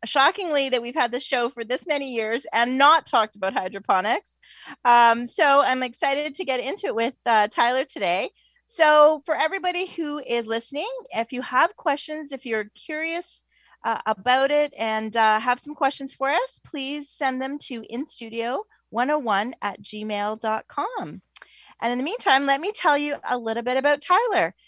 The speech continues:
So Tyler Barras is the Chief Science Officer and co-founder of Area Two Farms in Arlington, Virginia. He has a range of urban agricultural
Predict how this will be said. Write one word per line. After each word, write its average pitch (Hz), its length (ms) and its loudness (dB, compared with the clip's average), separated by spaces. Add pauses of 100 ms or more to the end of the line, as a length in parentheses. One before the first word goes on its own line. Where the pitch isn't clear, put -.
(120)
So - 140 -18
Tyler 370 680 2
Barras 262 480 2
is 240 160 -10
the 247 100 -10
Chief 330 260 -2
Science 285 380 0
Officer 262 440 2
and 233 140 -6
co-founder 262 600 0
of 226 240 0
Area 262 340 0
Two 277 280 -10
Farms 247 500 0
in 214 100 -4
Arlington, 247 480 -6
Virginia. 214 420 -4 (680)
He 285 100 -2
has 269 240 2
a 254 60 -2
range 254 420 -2
of 240 160 0
urban 311 500 -2 (440)
agricultural 285 640 0